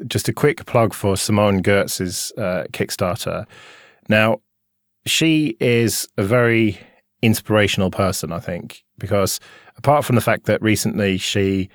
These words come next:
had this brain tumor, I think it was, like, non-cancerous or whatever, but still she had to have brain surgery and stuff, and she was very chipper about it and made videos and stuff. Um, but what she does is makes, well, she's the queen of shitty robots, in case you don't know who she is,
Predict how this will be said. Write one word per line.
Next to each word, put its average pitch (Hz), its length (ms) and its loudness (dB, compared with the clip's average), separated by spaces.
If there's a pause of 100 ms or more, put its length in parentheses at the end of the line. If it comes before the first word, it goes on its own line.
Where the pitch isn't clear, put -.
(240)
had 98 220 -2
this - 460 -2
brain 104 300 2
tumor, 92 280 -2
I 90 40 -4
think 113 180 0
it 123 40 0
was, 98 100 -2
like, 104 220 -2
non-cancerous 95 760 -2
or - 20 -6
whatever, 87 280 -8
but 95 200 -6
still 107 360 0
she - 120 -2
had 98 100 -4
to 104 80 -4
have 95 200 -8
brain 98 260 2
surgery 95 380 -6
and 92 100 -10
stuff, - 380 -8
and 98 160 -6
she 104 160 -2
was 95 160 -2
very 98 400 2
chipper - 340 -4
about 87 340 -6
it 92 120 -6
and 92 100 -8
made 95 280 -2 (500)
videos 92 380 2
and 82 80 -8
stuff. - 360 -6 (540)
Um, 95 420 2
but 110 240 0 (120)
what 135 280 2
she - 140 0
does 113 240 4
is 95 180 -2
makes, 107 340 0
well, 131 120 4
she's 127 180 2
the 131 80 0
queen 131 280 4
of 117 60 2
shitty - 320 0
robots, 90 480 0
in - 80 -12
case - 360 -8
you 101 80 -6
don't 90 240 -2
know 90 140 -8
who 92 160 -6
she - 160 -8
is, 85 180 -8